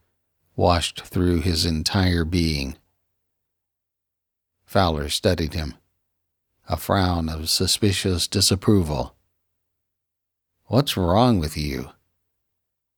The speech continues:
Robert eyed him in turn,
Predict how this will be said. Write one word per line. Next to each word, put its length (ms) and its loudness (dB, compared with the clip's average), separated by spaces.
Robert 420 2
eyed 300 2
him 320 0
in 180 -2
turn, 540 -2